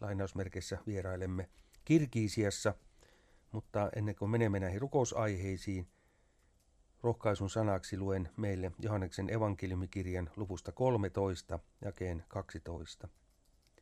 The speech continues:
"Totisesti, totisesti, joka ottaa vastaan sen, jonka minä lähetän, ottaa vastaan minut. Ja joka ottaa minut vastaan,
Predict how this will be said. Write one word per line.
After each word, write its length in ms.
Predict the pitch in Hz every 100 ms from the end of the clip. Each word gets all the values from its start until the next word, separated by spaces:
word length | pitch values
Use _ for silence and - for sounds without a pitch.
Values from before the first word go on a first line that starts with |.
| _ _ _ _ _ _ _ _ -
"Totisesti, 540 | 135 127 120 113 117
totisesti, 720 | - 123 117 101 95 - 101 - _ _ _ _ - -
joka 260 | 113 117
ottaa 360 | 113 - 107 107
vastaan 460 | 123 - - 92 90
sen, 400 | 135 139 120 -
jonka 260 | - 101 101
minä 220 | 101 104
lähetän, 540 | 110 104 92 - 87 - _ _ _ _ -
ottaa 320 | 113 - 104
vastaan 360 | 104 - 110 107
minut. 560 | 127 104 73 - - - _ _ _ _ _ _ _ _ _ _ _ -
Ja 60 | 113
joka 200 | 113 110
ottaa 460 | 107 - 101 98 - _ -
minut 360 | 113 156 143 -
vastaan, 560 | 107 - - 98 95